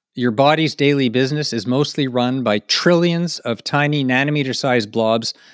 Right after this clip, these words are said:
that are hundreds of times smaller than cells and are manufactured by cells. They have been seen for dozens of years, and they were always thought to be garbage. It turns out they're anything but cellular garbage. Instead, they are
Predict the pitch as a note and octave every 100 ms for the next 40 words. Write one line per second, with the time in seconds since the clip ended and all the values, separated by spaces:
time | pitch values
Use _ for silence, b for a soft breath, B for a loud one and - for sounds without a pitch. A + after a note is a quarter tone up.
0 | b B2 A#2 D3+ D#3+ C#3 C3 - C#3 B2
1 | - B2 B2 A#2+ A#2 G#2 - C3 B2 A#2+
2 | B2 A#2 A#2 C3+ C3 - C3 A#2+ A#2 G#2
3 | G#2 - G2+ G#2 - b b b b C3
4 | C#3 D#3 C3+ C#3 - E3+ F3 E3+ C#3+ -
5 | C#3+ B2+ C#3+ E3 E3+ D#3 B2 B2+ B2+ A#2+
6 | B2+ A#2+ A#2+ C3+ D3+ C#3 - C3+ - B2+
7 | A2+ C3+ C#3 D3 B2 A#2+ - D3 B2 C3
8 | B2 A#2 G#2 D3 D3+ D3+ A#2+ C#3+ A#2+ -
9 | C3 C3 A#2 A#2 G#2+ B2+ C#3+ A#2 A2 -
10 | A#2 A2+ - - D#3 A#2+ B2 b b -
11 | B2+ C3 A#2+ A2+